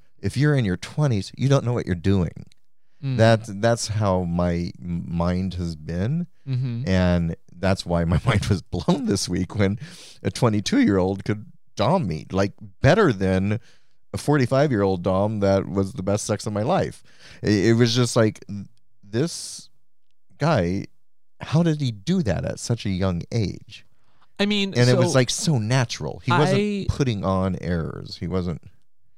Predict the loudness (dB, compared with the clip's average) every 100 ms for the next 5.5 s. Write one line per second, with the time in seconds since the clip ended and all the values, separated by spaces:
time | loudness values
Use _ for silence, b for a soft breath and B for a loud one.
0 | -20 -20 -20 -4 -2 -2 -4 -6 -2 2
1 | 4 4 2 0 2 4 6 4 2 2
2 | 2 2 0 -10 -20 -20 -10 -2 -2 0
3 | -4 -4 -4 -2 0 0 -2 -2 2 2
4 | 0 -4 -6 -2 0 2 0 0 2 2
5 | 2 2 2 2